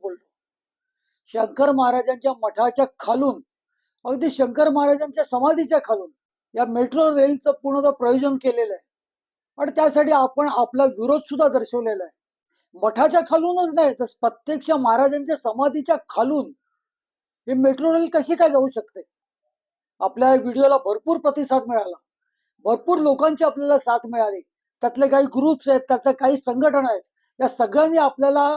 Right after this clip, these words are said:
आधी पूर्ण पद्धतीने सपोर्ट केलेला आहे. आणि हे सगळं चालत असताना मुंबईच्या ठाकूरद्वार मठाला, जो मठ प्रत्यक्ष स्वामी समर्थ महाराजांच्या आज्ञेने स्थापन केलेलं आहे,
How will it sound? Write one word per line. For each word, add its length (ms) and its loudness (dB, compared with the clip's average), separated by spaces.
आधी 140 -4
पूर्ण 360 0
पद्धतीने 420 -2
सपोर्ट 440 -2
केलेला 280 -6
आहे. 80 -10
आणि 180 4
हे 200 2
सगळं 280 2
चालत 320 2
असताना 360 -2
मुंबईच्या 640 0
ठाकूरद्वार 640 0
मठाला, 400 0
जो 160 6
मठ 260 2
प्रत्यक्ष 500 0
स्वामी 360 -2
समर्थ 360 0
महाराजांच्या 640 -2
आज्ञेने 360 0
स्थापन 360 -2
केलेलं 340 -6
आहे, 80 -16